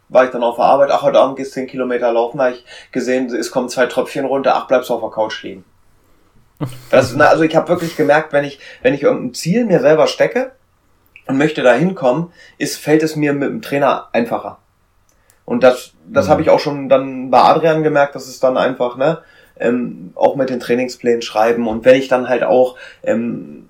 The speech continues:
Speaker 1: ob das jetzt, äh, bei Adrian ist oder <clears throat> bei meinem neuen Trainer Johannes, ähm, dass ich dann halt irgendwie auch Termine hatte, Family, Arbeit oder sowas oder halt auch mal keine Lust hatte, war das dann halt, ne, dass das,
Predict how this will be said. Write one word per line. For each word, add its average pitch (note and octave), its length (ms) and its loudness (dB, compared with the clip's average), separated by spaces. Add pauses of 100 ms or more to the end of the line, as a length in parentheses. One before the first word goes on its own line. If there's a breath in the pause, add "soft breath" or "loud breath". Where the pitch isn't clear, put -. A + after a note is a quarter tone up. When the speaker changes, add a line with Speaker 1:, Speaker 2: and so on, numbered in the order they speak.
(100)
Speaker 1:
ob - 160 -10
das C3 140 2
jetzt, B2+ 240 2
äh, A#2 280 4
bei G2+ 120 4
Adrian C3 400 4
ist A#2+ 180 -4
oder - 380 0
<clears throat> - 160 -6
bei C3+ 220 4
meinem A#2 180 0
neuen C3 180 0
Trainer C3 280 -2
Johannes, B2 380 0 (280 loud breath)
ähm, A#2+ 380 -2 (220)
dass B2+ 220 2
ich A#2+ 100 -6
dann A#2+ 200 2
halt B2+ 160 0
irgendwie B2 460 0
auch - 140 2
Termine B2 440 0
hatte, B2 360 0
Family, B2+ 500 0
Arbeit A#2 420 4
oder A#2 200 0
sowas A#2 260 -2
oder C3 180 -2
halt B2+ 140 -2
auch - 140 -4
mal A#2+ 140 0
keine A#2+ 220 -6
Lust B2 260 -8
hatte, A#2 260 0
war G#2+ 120 0
das A2 200 -2
dann A2 220 -2
halt, A2 220 -4
ne, C#3+ 140 0
dass E3+ 160 -6
das, A#2+ 260 -6